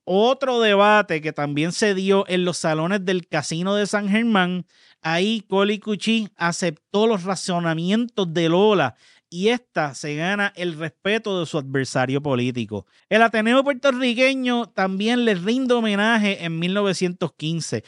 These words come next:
y personajes como Fernández Junco, Ferdinand R. Cestero, Teresita Mangual de Cestero,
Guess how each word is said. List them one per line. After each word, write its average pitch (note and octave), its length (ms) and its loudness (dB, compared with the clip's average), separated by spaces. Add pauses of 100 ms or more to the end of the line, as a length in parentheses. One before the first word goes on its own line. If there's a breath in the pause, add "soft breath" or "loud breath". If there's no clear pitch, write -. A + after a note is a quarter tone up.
(140 soft breath)
y F#3 100 -2
personajes G3+ 600 0
como G#3+ 240 0
Fernández F#3 560 -2
Junco, G#3 600 0 (160 soft breath)
Ferdinand E3+ 600 -4
R. G3 260 -2
Cestero, G#3 840 0 (160 soft breath)
Teresita E3+ 500 -2
Mangual E3 420 0
de D#3 120 -4
Cestero, F#3+ 720 -2